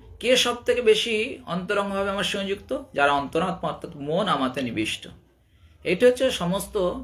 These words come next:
যোগ, ধ্যান, ভক্তির মূল কারণে। তার সর্বশ্রেষ্ঠ, সেই যদি বাস্তবিক উদাহরণ কি দেখি, সেই দিকে আমরা দেখব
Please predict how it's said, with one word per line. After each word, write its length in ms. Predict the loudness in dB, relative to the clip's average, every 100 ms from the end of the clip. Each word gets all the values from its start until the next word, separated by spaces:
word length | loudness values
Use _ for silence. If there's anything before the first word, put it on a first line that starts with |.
| -12 -14
যোগ, 580 | -2 2 4 4 0 -8
ধ্যান, 520 | -4 0 0 0 -6 -14 _ _ _ -2
ভক্তির 520 | 2 2 2 -4 -4 -6 -8
মূল 280 | -4 -2 -4
কারণে। 420 | -8 -6 -6 -6 -8 -16 -20 -20 -20 -8
তার 180 | 2 2
সর্বশ্রেষ্ঠ, 600 | 4 0 0 -2 -4 -2
সেই 400 | -6 -6 -4 -2
যদি 340 | 0 2 2 0
বাস্তবিক 560 | 2 4 4 2 2
উদাহরণ 380 | 2 0 0 -4
কি 100 | -4
দেখি, 340 | -4 -2 -2 -4 -8 -20 -20 -6
সেই 180 | -2
দিকে 240 | -2 0 2
আমরা 220 | 2 2
দেখব 240 | 2 2